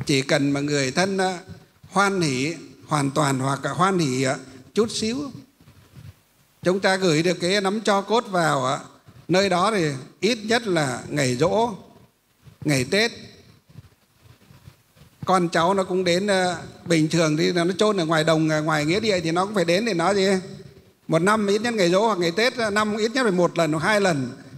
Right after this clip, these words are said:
Nó đến, nó cải mộ, nó tảo mộ và nó gì? Thắp hương thì mời, ờ, ờ, người thân về ăn Tết ấy. Đấy. Thế chẳng ngày đó chẳng nhẽ nó lên, nó chỉ đến, nó vào thẳng đó, nó,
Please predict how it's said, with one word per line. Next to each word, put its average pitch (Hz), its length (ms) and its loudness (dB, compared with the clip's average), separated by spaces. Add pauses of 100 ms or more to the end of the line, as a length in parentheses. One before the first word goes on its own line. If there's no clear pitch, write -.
(300)
Nó 180 120 2
đến, 196 220 2
nó 214 420 2 (100)
cải 151 200 0
mộ, 170 260 2
nó 202 160 2
tảo 170 220 0
mộ 170 240 0
và 165 100 2
nó 170 180 2
gì? 208 200 2
Thắp 214 180 -2
hương 220 240 2
thì 202 80 0
mời, 180 340 2
ờ, 170 300 0 (480)
ờ, 180 220 -2
người 185 180 2
thân 220 220 2
về 208 100 0
ăn 214 120 0
Tết 247 220 0
ấy. 320 160 -2 (760)
Đấy. 214 400 2 (2000)
Thế 262 140 0
chẳng 220 140 2
ngày 196 180 4
đó 196 140 4
chẳng 180 180 0
nhẽ 185 120 2
nó 208 120 2
lên, 214 240 2
nó 202 100 2
chỉ 156 280 0
đến, 165 360 2
nó 208 80 2
vào 185 180 2
thẳng 147 280 -2
đó, 180 160 2
nó, 196 240 0